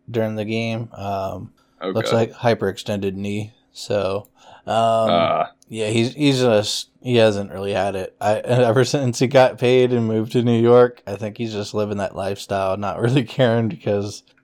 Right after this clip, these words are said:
Speaker 1: let's be honest, it's the Giants. Um, but yeah, uh, like you said, eighty-one out of your top two, you're thinking you're winning that week, no doubt. And it really looked like that until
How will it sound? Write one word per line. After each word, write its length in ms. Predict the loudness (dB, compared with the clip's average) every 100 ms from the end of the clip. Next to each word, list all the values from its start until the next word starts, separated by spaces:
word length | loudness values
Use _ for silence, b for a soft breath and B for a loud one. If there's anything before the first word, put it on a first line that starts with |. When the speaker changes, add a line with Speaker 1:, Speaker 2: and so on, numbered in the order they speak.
| -6
Speaker 1:
let's 380 | -4 -4 -8
be 160 | 0 4
honest, 380 | 4 4 0 -4
it's 200 | -8 -8
the 140 | -6
Giants. 500 | -2 -4 -4 -12 -20 -20 -18
Um, 600 | -12 -10 -8 -8 -10 -14 -20 B B B B B
but 120 | 2 4
yeah, 480 | 6 8 8 6 2
uh, 200 | -4 -6 -8 0
like 240 | 0 0
you 60 | 0
said, 300 | 2 2 0
eighty-one 560 | -2 0 2 2 4 4
out 160 | 2
of 40 | 2
your 120 | 0
top 260 | 0 0
two, 260 | -2 -2 0
you're 200 | 0 -4
thinking 400 | 0 0 0 -4
you're 120 | -4
winning 320 | -2 -2 -2
that 200 | -6 -8
week, 180 | -8 -12 -10
no 160 | -10
doubt. 420 | -4 -2 0 -2 -8 B B _
And 280 | -6 -4 -4
it 160 | -6
really 240 | 4 6 6
looked 260 | 4 2
like 160 | 0 0
that 340 | -2 -2 -4 -8
until 680 | -10 -2 2 4 4 0 -6